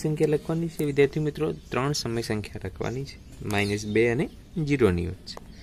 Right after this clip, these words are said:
તો કે માઇનસ બે અને ઝીરો વચ્ચેની સમય સંખ્યા શોધવા માટે આપણે બહુ સરળ રીતે હું તમને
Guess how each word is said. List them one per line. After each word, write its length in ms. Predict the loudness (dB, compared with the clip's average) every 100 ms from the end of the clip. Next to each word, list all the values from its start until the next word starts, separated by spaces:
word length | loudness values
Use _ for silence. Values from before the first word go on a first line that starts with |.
| -18 -18 -18 -18 -8 0
તો 60 | 0
કે 80 | 2 0
માઇનસ 280 | 2 2 0 0
બે 80 | 2 4
અને 120 | 4 2
ઝીરો 280 | 2 6 8 6 2 -4 0
વચ્ચેની 360 | 2 2 -2 -2
સમય 200 | -2 -2
સંખ્યા 320 | -4 -4 -4 -4
શોધવા 320 | -2 0 2 0
માટે 220 | -2 0 -2
આપણે 240 | -2 -6 -6 -12 -18 -18 -18 -20 -20 -18 -18 -18 -18 -12 6
બહુ 140 | 8 8
સરળ 200 | 6 6 6
રીતે 160 | 4 2
હું 80 | 2
તમને 180 | 2 2